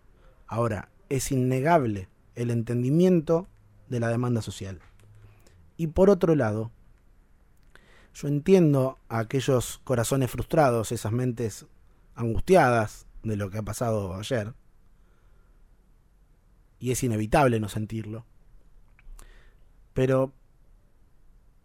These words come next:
habría que cambiar esa frustración por mayor exigencia a los espacios por los que tienen simpatía.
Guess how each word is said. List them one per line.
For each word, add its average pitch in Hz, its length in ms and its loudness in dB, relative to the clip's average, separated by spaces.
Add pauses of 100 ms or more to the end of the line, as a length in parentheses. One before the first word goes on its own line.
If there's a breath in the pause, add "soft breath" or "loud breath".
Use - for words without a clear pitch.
(760)
habría 185 320 6
que 170 80 2
cambiar 160 280 2
esa 139 220 0
frustración 120 760 -2 (140)
por 139 160 -2
mayor 147 280 0
exigencia 143 760 0
a 113 40 2
los 107 160 -2
espacios 131 540 0 (380)
por 110 100 -6
los 101 100 -8
que 107 80 -6
tienen 117 200 -4
simpatía. 92 520 -12